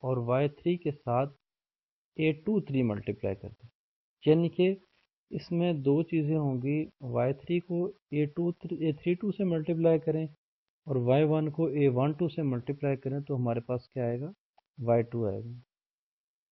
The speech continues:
देखिए, वाई थ्री को अगर ए थ्री टू से multiply करूं और वाई वन को ए वन टू से multiply करूं तो ये देखो यहाँ पे दोनों इकट्ठे हो रहे हैं, ये इस तरफ से आ रहा है, ये इस तरफ से आ रहा है, दोनों parallel में है ना,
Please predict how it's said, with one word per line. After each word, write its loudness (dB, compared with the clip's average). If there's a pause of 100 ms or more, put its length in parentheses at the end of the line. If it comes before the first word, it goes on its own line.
(580)
देखिए, -6 (460)
वाई 2
थ्री -2
को 0
अगर -2 (120)
ए 0 (100)
थ्री 0
टू -2
से -6
multiply 0
करूं -4 (600)
और 0
वाई 6
वन 2
को 0 (280)
ए 2
वन 0
टू -2
से -4
multiply -2
करूं -4
तो -4
ये -2
देखो -8
यहाँ -2
पे -4
दोनों -2
इकट्ठे -6
हो -2
रहे -8
हैं, -16 (680)
ये -2
इस -6
तरफ -8
से -6
आ 0
रहा -2
है, -2
ये -4
इस -6
तरफ -4
से -8
आ -2
रहा -4
है, -8
दोनों -2
parallel -2
में -2
है -4
ना, -6